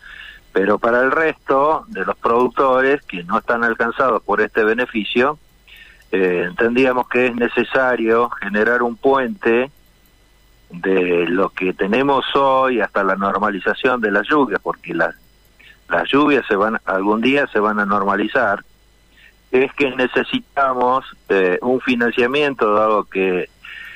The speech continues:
la finanza de, de, de la mayoría,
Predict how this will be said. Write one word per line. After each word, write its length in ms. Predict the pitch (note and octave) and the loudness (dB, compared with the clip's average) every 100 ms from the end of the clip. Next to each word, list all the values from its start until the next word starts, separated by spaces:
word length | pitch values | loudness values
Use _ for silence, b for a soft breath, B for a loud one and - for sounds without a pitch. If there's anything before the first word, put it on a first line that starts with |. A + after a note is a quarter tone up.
| B - | B -2
la 140 | F2+ | -2
finanza 560 | - A#2+ C#3+ C#3+ - G#2 | 0 0 2 0 0 0
de, 560 | G2+ F#2+ F2 F2+ - | 2 2 2 0 -2
de, 460 | - G2 F#2 F2 F2+ | 0 2 2 0 0
de 200 | G2+ F#2+ | 2 2
la 140 | F#2+ | 2
mayoría, 720 | G2+ G2+ A2 A#2 C3+ A2 G2+ | 0 0 0 2 2 2 0